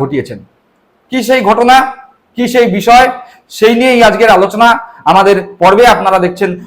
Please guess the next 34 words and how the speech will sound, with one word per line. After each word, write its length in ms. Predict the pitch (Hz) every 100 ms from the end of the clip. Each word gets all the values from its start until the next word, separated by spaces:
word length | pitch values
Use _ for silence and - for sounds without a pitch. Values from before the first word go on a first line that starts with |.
| - 143
বঙ্গচক্ষু 480 | - 220 226 226 220
YouTube 240 | 202 214
চ্যানেল, 200 | 226 247 247
আমি 100 | 214 190
প্রতিবেদক 360 | 175 175 202 220
সায়ন্তন 320 | 156 143 151 127
চক্রবর্তী। 480 | 123 120 107 - _ _ _ _ 151
যারা 140 | 196 208
প্রথমবারের 460 | 190 233 247 254 226
জন্য 120 | 254
এই 100 | 247
চ্যানেলে 240 | 226 226 233
এসছেন, 260 | 214 - 254 254
তাদের 220 | 190 180 214
কাছে 200 | - - - _
অনুরোধ, 280 | 156 185 240 240 - -
চ্যানেলটি 300 | 185 214 220 -
সাবস্ক্রাইব 360 | 185 - 240 233
করে 120 | 247 247
পাশে 200 | 151 151 190
থাকা 160 | 190 208 147
বেল 120 | 151
বাটনটি 300 | 151 175 180 254 - _
প্রেস 160 | - 151 -
করে 100 | 131
দেবেন, 180 | 107 101 - _ 135
যাতে 160 | 185 220 170
যখনই 320 | 190 240 226 190
নতুন 180 | 208 254 240
কোনো 120 | 226 180
ভিডিও 180 | 175 180
এই 60 |
চ্যানেলে 220 | 180 170 180 160
আসবে, 200 | 165